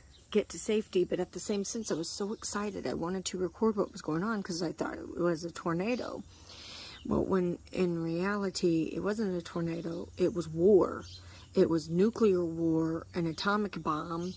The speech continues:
and they shot across the sky like this. And then, um,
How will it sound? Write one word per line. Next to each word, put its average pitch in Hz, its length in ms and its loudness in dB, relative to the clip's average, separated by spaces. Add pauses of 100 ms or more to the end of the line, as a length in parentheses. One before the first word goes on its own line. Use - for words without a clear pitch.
(500)
and 170 400 2 (340)
they 180 160 6
shot 190 380 0
across 196 320 -2
the 175 80 -8
sky 190 360 -2
like - 300 -10
this. - 540 0 (1500)
And 185 180 2
then, 190 440 2 (220)
um, 175 440 -4